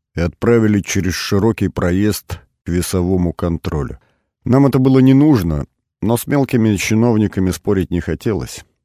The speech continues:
На месте объясню, что они не на того бочку катят. Вереница наших вездеходов заползла в небольшой подъем и выстроилась в очередь друг за другом.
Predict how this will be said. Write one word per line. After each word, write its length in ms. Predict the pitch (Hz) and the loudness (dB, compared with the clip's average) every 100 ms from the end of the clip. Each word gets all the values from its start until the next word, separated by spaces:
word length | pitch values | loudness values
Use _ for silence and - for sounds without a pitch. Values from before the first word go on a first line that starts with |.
| _ 101 | _ -4
На 120 | 110 | -2
месте 380 | 143 131 - 82 | 0 -2 -2 -2
объясню, 520 | 78 92 87 107 104 | -2 -2 -2 -2 -2
что 240 | - 87 | -2 -2
они 200 | 85 92 | 0 0
не 140 | 92 92 | 2 2
на 160 | 95 | 0
того 280 | 90 92 95 | 0 0 0
бочку 480 | 92 92 - - - | 0 -2 -4 -10 -14
катят. 500 | - 71 - - _ _ _ _ _ - | -8 -8 -10 -16 _ _ _ _ _ -6
Вереница 640 | 85 123 156 175 131 139 | 2 4 4 4 0 0
наших 360 | 139 131 120 - | 0 0 -2 0
вездеходов 640 | 113 95 107 117 107 90 | 0 0 0 0 0 0
заползла 580 | 80 - 98 95 101 98 | -2 -2 -2 0 0 2
в 60 | |
небольшой 460 | 87 82 87 - 98 | 0 0 -2 -2 -4
подъем 520 | - 87 92 110 98 | -2 -2 2 2 2
и 40 | 82 | 0
выстроилась 760 | 90 101 - 92 85 82 76 | -2 -4 -4 -2 0 -2 -4
в 100 | 80 | -2
очередь 460 | 92 95 - 85 73 | -2 -2 -4 -4 -4
друг 260 | 80 87 78 | -4 -2 -2
за 140 | 82 | -4
другом. 540 | 76 85 82 65 60 | -2 -4 -4 -4 -8